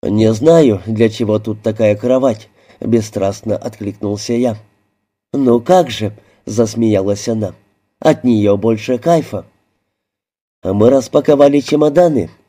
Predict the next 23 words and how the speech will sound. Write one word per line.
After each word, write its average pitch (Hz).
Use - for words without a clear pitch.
освежились 113
под 117
душем 123
в 123
ванной, 127
скрытой 104
за 107
панелями, 120
и 131
вернулись 104
в -
машину. 120
Льюис 104
насмешил 127
новый 127
адрес 131
Никласа 110
Эша, 139
и -
она 107
всю 104
дорогу 104
улыбалась. 123